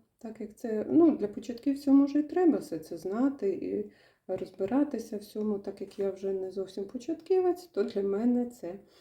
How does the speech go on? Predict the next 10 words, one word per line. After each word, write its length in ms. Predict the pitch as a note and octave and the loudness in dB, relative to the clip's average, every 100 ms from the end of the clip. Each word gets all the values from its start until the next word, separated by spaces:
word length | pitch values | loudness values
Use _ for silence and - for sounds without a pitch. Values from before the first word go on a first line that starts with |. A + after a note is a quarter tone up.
| _ - - - - | _ -20 -20 -20 -10
не, 600 | F#3 F#3+ G#3 G#3 G3+ F#3+ - _ _ _ | -6 -2 -2 -2 -4 -6 -8 _ _ _
м, 340 | A#3+ - - - | -6 -6 -6 0
не 180 | A#3 C4+ | 4 4
треба 340 | - - - | 2 -10 -12
ця 180 | - D3+ | -10 -8
інформація, 800 | D3+ - G3+ C4 D#4 - A#3 A3+ | -6 -6 0 2 2 -2 -8 -6
але 280 | G3 G3 C4 | -6 -2 -2
ж 180 | - - | -4 -8
воно 380 | F3+ F#3 G3 G3 - - | -6 -2 -2 -4 -12 -12
є. 280 | F#3 D#3+ | -6 -6